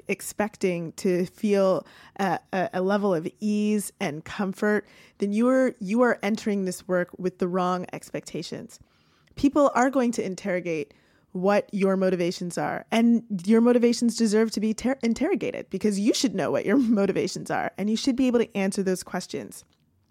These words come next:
You are very likely gonna fuck something up. And someone, if someone tells you when they fuck something up, like, you should thank them. When you fuck something up, you should thank them that they are,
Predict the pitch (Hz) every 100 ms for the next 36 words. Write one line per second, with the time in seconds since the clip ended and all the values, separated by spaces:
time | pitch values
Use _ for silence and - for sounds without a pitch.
0 | _ _ - - 254 233 196 233 220 -
1 | - - - - - 226 254 254 202 254
2 | 196 - _ _ _ - 214 233 - 208
3 | - 226 233 233 294 - _ _ _ _
4 | _ _ _ - - 240 233 - 285 320
5 | 277 233 - 233 285 285 196 220 214 285
6 | 302 330 359 254 277 285 - 294 - 294
7 | 311 311 240 233 294 - 233 185 - 254
8 | 311 - 330 311 320 330 _ - 220 247
9 | - - - 294 269 269 233 311 247 196
10 | - 214 233 - 233 233 240 - - -
11 | - _ 226 202 208 208 202 - 202 190
12 | 185 175 175